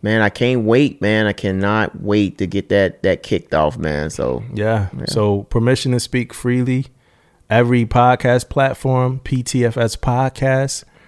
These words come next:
Speaker 2: every social media platform, P T S F merch for, for, for merchandise. There's gonna be new merchandise pretty often, so stay tuned. Uh, thanks for listening to another episode of Permission to Speak Freely. We hope you enjoyed it. We love you. We appreciate you.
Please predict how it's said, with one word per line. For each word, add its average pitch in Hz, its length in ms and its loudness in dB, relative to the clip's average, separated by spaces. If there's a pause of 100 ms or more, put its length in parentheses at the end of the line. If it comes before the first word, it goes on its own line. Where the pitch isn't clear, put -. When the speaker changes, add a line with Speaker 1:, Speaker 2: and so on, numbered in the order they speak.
(180)
Speaker 2:
every 117 220 2
social 120 400 0
media 131 380 2
platform, 127 760 0
P 123 200 -2
T 123 200 2
S 117 200 2
F 104 240 -2
merch 127 500 2
for, 110 340 -2
for, - 280 -6
for - 140 -2
merchandise. 127 840 2 (300)
There's 113 140 0
gonna 120 120 4
be 113 120 4
new 123 160 4
merchandise 117 680 2
pretty 107 340 0
often, 127 400 2
so 107 240 -2
stay 110 320 -4
tuned. 135 540 2 (640)
Uh, 87 280 -2
thanks 117 300 0
for 107 420 4
listening 117 520 2
to 117 360 2
another 107 280 2
episode 110 420 2
of 107 80 2
Permission 107 380 -2
to 107 40 -4
Speak - 280 -8
Freely. 120 440 2
We 107 140 2
hope 107 220 2
you 110 140 -2
enjoyed 113 380 2
it. 107 140 2
We 104 120 -4
love 117 400 2
you. 120 140 0
We 110 140 2
appreciate 117 680 0
you. 113 160 -4